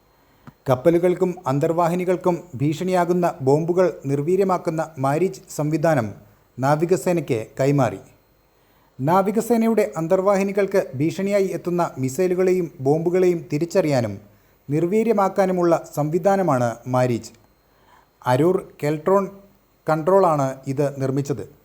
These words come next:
നാവികസേനയുടെ അന്തർവാഹിനികളിൽ ഘടിപ്പിക്കുന്നതിനു വേണ്ടി വികസിപ്പിച്ചെടുത്ത ഉപകരണത്തിൻ്റെ ഫ്ലാഗ് ഓഫ്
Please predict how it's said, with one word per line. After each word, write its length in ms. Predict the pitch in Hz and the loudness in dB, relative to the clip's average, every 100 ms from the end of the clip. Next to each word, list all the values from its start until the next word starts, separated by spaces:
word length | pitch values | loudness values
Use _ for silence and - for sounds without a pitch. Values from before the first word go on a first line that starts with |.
| _ _ _ - | _ _ _ -6
നാവികസേനയുടെ 840 | 120 131 147 170 190 180 180 180 175 139 | 0 0 2 0 0 0 2 0 -2 -4
അന്തർവാഹിനികളിൽ 720 | 143 170 175 175 180 180 185 175 - _ 131 | 0 2 2 0 0 0 0 0 -8 _ -4
ഘടിപ്പിക്കുന്നതിനു 580 | 143 147 175 185 180 185 | -2 -2 -4 -4 -2 -2
വേണ്ടി 200 | 180 147 139 - 139 | -2 -2 -4 -4 -4
വികസിപ്പിച്ചെടുത്ത 680 | 160 170 185 202 190 185 180 - 143 | -2 -2 -6 -2 0 0 -2 -2 -6
ഉപകരണത്തിൻ്റെ 640 | 160 180 180 180 180 175 - - _ _ - | 0 0 0 -2 -2 -2 -2 -14 _ _ -2
ഫ്ലാഗ് 340 | 147 160 170 | 0 2 4
ഓഫ് 140 | 135 | 2